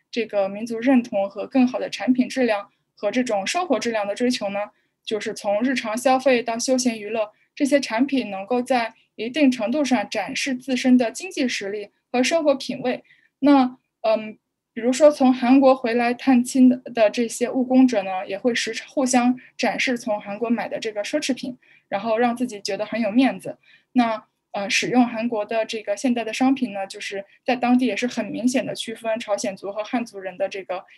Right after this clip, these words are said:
一个方式。那如果你不使用这样的产品呢，就会觉得你很奇怪，就不太能够融入这个圈子。那所以朝鲜族人被当地的汉族人也会认为是有钱人的一个代名词，那这也是一个非常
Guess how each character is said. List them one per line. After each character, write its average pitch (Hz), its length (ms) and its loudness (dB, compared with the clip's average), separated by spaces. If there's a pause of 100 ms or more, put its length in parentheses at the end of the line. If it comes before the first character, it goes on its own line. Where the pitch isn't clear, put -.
一 - 80 -12
个 202 100 -2
方 226 220 -4
式。 - 280 -2 (340)
那 233 300 0 (200)
如 294 220 0
果 269 160 4
你 208 180 -6
不 - 160 -4
使 233 220 -4
用 240 180 -2
这 254 80 -4
样 233 100 0
的 214 100 -2
产 214 240 -4
品 240 120 -4
呢， 196 140 -8
就 269 140 -6
会 262 120 0
觉 214 140 -6
得 220 200 0
你 214 100 -12
很 226 180 -8
奇 - 180 -12
怪， 202 260 0 (260)
就 214 260 -6 (160)
不 214 100 -12
太 269 220 4
能 220 180 2
够 240 140 2
融 202 200 0
入 247 120 2
这 247 120 0
个 - 100 -6
圈 240 280 0
子。 190 220 -6 (360)
那 233 360 2 (960)
所 247 200 2
以 247 100 6
朝 240 160 -4
鲜 220 160 0
族 208 140 -8
人 202 200 0
被 214 120 -4
当 220 220 -8
地 233 120 -6
的 214 140 -6
汉 233 220 -6
族 190 140 -16
人 202 180 -4
也 180 80 -12
会 226 160 -6
认 240 180 0
为 196 120 -8
是 214 200 -6
有 185 180 -6
钱 208 240 -8
人 220 120 -6
的 196 120 -6
一 180 80 -8
个 185 240 -8
代 208 160 -6
名 185 180 -14
词， - 320 -14 (360)
那 220 180 -2
这 277 140 0
也 208 180 0
是 - 140 -4
一 220 60 -8
个 214 120 -4
非 226 160 -4
常 202 380 -8